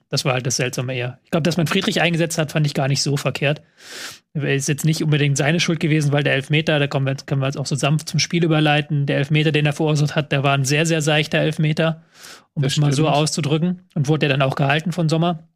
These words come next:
Speaker 1: Ähm, und ansonsten, ja.
Speaker 2: Ja, ich, er hat auch, also dieses Tor von Schick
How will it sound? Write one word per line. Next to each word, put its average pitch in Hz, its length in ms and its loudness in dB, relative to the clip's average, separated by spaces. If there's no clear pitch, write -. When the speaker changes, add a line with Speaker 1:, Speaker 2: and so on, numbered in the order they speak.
Speaker 1:
Ähm, 147 540 0
und 143 240 2
ansonsten, 143 680 0
ja. 143 240 2
Speaker 2:
Ja, 139 120 2
ich, 147 180 -4
er 135 100 2
hat 170 100 2
auch, 202 320 0
also 151 320 2
dieses 147 440 0
Tor 190 180 -2
von 175 140 0
Schick - 380 -2